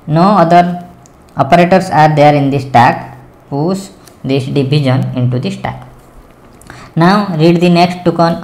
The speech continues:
or next symbol. So next is C. So directly write C here in the postfix. Now we have reached at the end of the infix notation. So when you reached at the end of the infix notation,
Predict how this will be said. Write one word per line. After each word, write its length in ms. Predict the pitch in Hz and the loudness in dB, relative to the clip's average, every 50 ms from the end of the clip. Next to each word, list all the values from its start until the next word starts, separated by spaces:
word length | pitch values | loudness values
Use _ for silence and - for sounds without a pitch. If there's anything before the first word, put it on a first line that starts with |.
| 143 | -2
or 240 | 156 151 156 - - - | -2 -2 -2 -4 -8 -8
next 340 | 147 151 165 165 - - - | -6 -4 -4 -4 -6 -8 -6
symbol. 480 | - 160 151 147 143 160 190 - - - - - - - - - - - - - - _ | -4 0 2 2 2 0 -2 -4 -10 -16 -20 -20 -20 -20 -20 -20 -20 -20 -20 -20 -20 _
So 140 | - 156 156 | -4 -2 -2
next 340 | 156 147 151 151 - - 160 | 0 0 0 -2 -2 -2 -2
is 240 | 170 208 208 - - | -2 -2 -2 -6 -12
C. 680 | - - - - - - 143 135 135 156 202 214 190 - - - - - _ - - - - - - - - - _ | -18 -20 -20 -14 -8 -4 -2 -2 -2 -2 -4 -6 -8 -14 -18 -20 -20 -20 _ -20 -20 -20 -20 -20 -20 -20 -20 -18 _
So 160 | - 151 143 | -2 -2 0
directly 500 | 143 139 135 143 160 165 165 196 196 196 | 2 2 2 2 2 0 -2 -2 0 2
write 260 | 175 139 131 139 - - | 2 2 2 0 -2 -4
C 220 | - - 139 135 | -4 -4 -2 0
here 220 | 127 127 127 - | 2 2 2 2
in 140 | 127 135 131 | 2 0 0
the 220 | 135 - - - - - | 0 -2 -2 -4 -6 -4
postfix. 560 | - 131 127 - - - 95 - - - - - - - - - - - - - | -2 -2 -2 -2 -6 -10 -10 -12 -14 -18 -20 -20 -20 -20 -20 -20 -20 -18 -8 -2
Now 320 | 175 185 202 226 214 - | 0 0 2 0 0 0
we 80 | - 170 | 0 2
have 160 | 170 180 175 | 2 2 2
reached 460 | 170 156 160 185 214 208 - - - - - - - | 2 2 2 0 0 -2 -6 -12 -20 -20 -20 -14 -8
at 200 | - 143 147 156 | -4 -4 -2 -2
the 220 | 180 196 190 - - | -2 -4 -4 -4 -4
end 280 | 147 160 175 196 196 185 | -2 0 2 2 2 2
of 200 | 160 147 139 135 | 2 2 0 -2
the 280 | 156 185 220 262 262 - - - - | -4 -4 -4 -4 -8 -10 -14 -16 -10
infix 680 | 151 143 151 151 135 - - 185 202 196 - - - - | -6 -4 -4 -4 -4 -4 -4 -4 -6 -6 -8 -16 -14 -8
notation. 640 | 139 139 135 123 131 127 127 123 113 110 117 - - - - - - - - | -4 -4 -2 -2 -2 -2 -2 -2 -2 -4 -6 -10 -16 -20 -20 -20 -20 -12 -6
So 180 | - 160 143 107 - - - - - - | -2 -2 -2 -2 -6 -12 -18 -20 -10 -4
when 180 | - 170 185 196 | -2 0 2 2
you 120 | 196 196 | 0 0
reached 500 | 196 185 180 190 190 190 - - - - - - - - | 0 -2 -2 -2 -4 -4 -6 -10 -18 -20 -20 -20 -14 -8
at 180 | - 143 156 160 | -6 -4 -2 -2
the 180 | 170 147 - | -4 -2 0
end 220 | 151 175 185 190 185 | 0 0 2 2 2
of 180 | 180 175 170 | 2 0 0
the 320 | 165 165 170 170 175 175 - - - - - _ - - - | 0 -2 -2 -2 -4 -6 -10 -18 -20 -20 -20 _ -20 -10 -6
infix 340 | 156 156 156 156 180 180 - | -4 -2 -2 -2 -2 -2 -2
notation, 560 | 170 151 151 151 147 - 151 147 165 175 | -2 -2 0 0 0 0 -2 -2 -2 -4